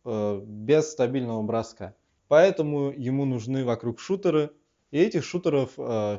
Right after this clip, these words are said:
Филадельфия получила вот двух таких классных. И плюс вроде как выздоровел Эмбит, который тоже бросать может и как-то разгребать, э, пространство под, эм,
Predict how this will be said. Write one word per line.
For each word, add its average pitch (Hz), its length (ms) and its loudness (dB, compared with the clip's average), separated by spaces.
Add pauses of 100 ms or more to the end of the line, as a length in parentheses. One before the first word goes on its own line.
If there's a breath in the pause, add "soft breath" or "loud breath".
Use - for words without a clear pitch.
Филадельфия 135 520 0
получила 120 560 -2
вот 107 340 -4 (280)
двух 120 340 -4
таких 117 340 -4
классных. 170 520 0 (240)
И 160 200 6
плюс 190 440 -2
вроде 151 240 2
как 135 240 -2
выздоровел 127 580 2
Эмбит, 185 420 -2 (380)
который 147 720 2 (560)
тоже 135 240 4
бросать 113 420 0
может 139 380 -2 (460)
и 113 580 -2 (320)
как-то 131 340 0
разгребать, 127 760 -2
э, 107 160 -2
пространство 117 760 -4
под, 110 400 -2
эм, 101 480 -6